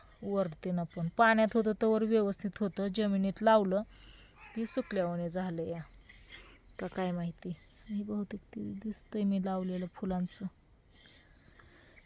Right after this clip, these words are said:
काय माहिती काय आलंय ते. याचं काही शेंडा वाकडा झाला. एवढंच चांगलं. लागलेत बाकीचे फुटायला,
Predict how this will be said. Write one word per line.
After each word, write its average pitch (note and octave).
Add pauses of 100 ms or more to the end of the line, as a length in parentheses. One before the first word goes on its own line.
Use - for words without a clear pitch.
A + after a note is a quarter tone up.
(100)
काय G3+
माहिती G3+
काय F#3+
आलंय E3+
ते. - (2000)
याचं G#3+
काही G3
शेंडा F#3+
वाकडा G3
झाला. G#3+ (1200)
एवढंच G3+
चांगलं. F#3 (1500)
लागलेत G3
बाकीचे F#3+
फुटायला, G3